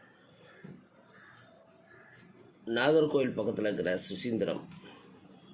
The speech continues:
இந்த சுசீந்திரத்துல இருக்கிற தானுமாலையன் ஆஞ்சநேயர் ஆலயத்துல ஒரு சிறப்புங்க. இங்க இருக்கிற நவகிரகங்கள் பொதுவா தனியா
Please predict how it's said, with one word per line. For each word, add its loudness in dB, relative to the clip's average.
இந்த -6
சுசீந்திரத்துல -2
இருக்கிற -2
தானுமாலையன் 2
ஆஞ்சநேயர் 0
ஆலயத்துல -2
ஒரு 0
சிறப்புங்க. -4
இங்க 2
இருக்கிற 0
நவகிரகங்கள் 0
பொதுவா 2
தனியா 2